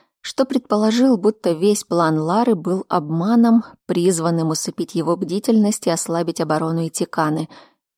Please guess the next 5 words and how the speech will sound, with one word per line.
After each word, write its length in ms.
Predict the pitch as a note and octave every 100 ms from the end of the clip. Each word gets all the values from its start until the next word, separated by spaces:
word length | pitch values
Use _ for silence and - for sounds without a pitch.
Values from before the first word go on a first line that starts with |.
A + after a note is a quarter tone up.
| _
Но 180 | F3+ E3+
теперь 720 | - - - E3+ F#3 G#3 D3+ _ _ _ _ _ _ _ _ _ _ _ _
«Позвольте 480 | G#3+ A#3 B3+ A#3+ B3
помочь 500 | A#3 B3+ B3 D#3+ -
вам», — 300 | - D3 -